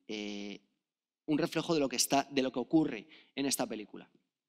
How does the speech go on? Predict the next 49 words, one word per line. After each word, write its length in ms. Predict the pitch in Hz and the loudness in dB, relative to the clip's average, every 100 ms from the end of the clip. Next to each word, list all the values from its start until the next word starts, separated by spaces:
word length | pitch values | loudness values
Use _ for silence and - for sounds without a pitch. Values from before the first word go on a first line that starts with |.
| _ _ - - - - - | _ _ -20 -18 -18 -20 -2
Y 100 | 151 | 4
tiene 200 | 196 240 | 8 8
que 100 | 247 | 8
ver 500 | 220 240 - - _ | 8 6 2 -12 _
con, 520 | - 175 202 202 - - | 0 2 2 -2 -8 2
primero 340 | 147 175 226 | 6 8 8
con 320 | 170 147 139 - | 8 4 4 2
los, 720 | 135 131 123 - - - - | 2 4 4 4 4 -2 -10
eh, 120 | 107 101 | -20 -12
con 140 | 123 113 | -6 0
el 60 | |
libro 140 | 127 151 | 2 4
de 80 | 147 | 4
los 120 | - | 2
cinco 200 | 139 123 | -2 0
anillos 540 | 147 190 165 233 - _ _ - - | 0 2 0 -2 -6 _ _ -20 -8
y 120 | - 196 | 0 4
después 440 | 208 - 190 190 | 4 2 0 -2
con 200 | - 151 | 0 -2
cómo 260 | 185 196 190 | 0 0 2
llega 300 | 202 180 165 | 2 4 4
eso 260 | 175 165 | 2 0
a, 120 | 127 - | -2 -2
a, 340 | 113 107 - _ _ | -4 -4 -8 _ _
eh, 300 | 98 90 87 - | -14 -14 -14 -12
a 80 | |
Europa 680 | 107 113 165 165 180 - _ - | -8 -2 -2 0 -2 -4 _ 0
en 140 | 139 | 6
el 120 | 147 | 6
siglo 280 | - 147 143 | 6 4 4
diecisiete, 680 | 135 - - 113 101 107 - | 2 0 -2 -2 -4 -10 -14
en 120 | 110 | -8
dieciséis, 520 | 117 113 113 156 135 | -6 0 2 4 2
diecisiete. 520 | 107 95 - - - _ - - - | 0 -4 -6 -6 -12 _ -20 -14 0
Hay 640 | 120 131 131 123 117 - | 4 6 4 4 0 -8
dos 640 | 113 110 120 120 - - - | -10 -4 -2 0 -2 -4 -6
tratados 440 | 117 110 135 123 | -4 0 2 0
fundamentales 600 | - 113 107 104 131 135 | -2 -6 -8 -2 2 2
sobre 160 | - 104 | 0 -4
el 60 | |
arte 180 | 107 110 | -6 -6
de 80 | 107 | -6
la 80 | 98 | -6
esgrima, 340 | 107 147 147 | -2 0 0
uno 200 | 113 110 | -2 -6
de 80 | 107 | -8
ellos 260 | 113 107 113 | -4 -2 -2
es 120 | 107 | -2
de 320 | 110 107 98 | -4 -6 -8